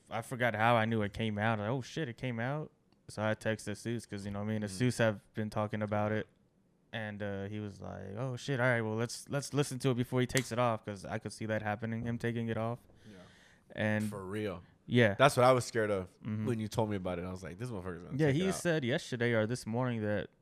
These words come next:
Speaker 1: Universal put it out without his consent, which I don't believe that. I'm pretty sure he
Speaker 2: Mm.
Speaker 1: had something to do with it.
Speaker 2: They were probably fed up with that shit.
Speaker 1: It definitely, or they didn't want it to drop when, well, well, we, well, we know now that, uh, Drake is dropping next Friday,
Speaker 2: Mm-hmm.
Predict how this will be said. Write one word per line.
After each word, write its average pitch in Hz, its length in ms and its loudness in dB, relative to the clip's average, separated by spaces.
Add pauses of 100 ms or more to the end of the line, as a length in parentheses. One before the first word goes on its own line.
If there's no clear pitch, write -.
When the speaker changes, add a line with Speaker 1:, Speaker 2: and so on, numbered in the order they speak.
(460)
Speaker 1:
Universal 113 680 -2
put 120 180 0
it 110 100 0
out 110 140 2
without 110 280 0
his 117 140 -2
consent, 117 540 -6 (240)
which - 180 -4
I 113 80 2
don't 107 120 -4
believe 101 260 -4
that. 98 260 -6 (340)
I'm 104 80 -12
pretty 87 240 -12
sure 90 200 -12
he 104 80 -10
Speaker 2:
Mm. 95 200 -8
Speaker 1:
had 98 160 -10
something 101 260 -8
to 92 60 -12
do 87 120 -16
with 98 160 -16
it. 98 120 -20 (340)
Speaker 2:
They 139 120 8
were 123 80 8
probably 127 240 6
fed 101 200 0
up 104 120 -2
with 92 120 -10
that 87 160 -6
shit. - 340 -8 (520)
Speaker 1:
It 135 120 -6
definitely, 104 680 0
or 110 120 0
they 113 120 4
didn't 113 180 2
want 110 160 2
it 107 100 -2
to 107 80 -4
drop 107 300 0
when, 98 340 -6 (100)
well, 160 360 4 (120)
well, 117 160 0
we, 120 380 0
well, 117 180 4
we 117 120 -2
know 135 160 2
now 113 280 4
that, 104 180 0
uh, 98 200 -2
Drake 113 300 2
is 110 100 -2
dropping 110 480 0
next 120 260 -2
Friday, 101 520 -2
Speaker 2:
Mm-hmm. 98 120 -10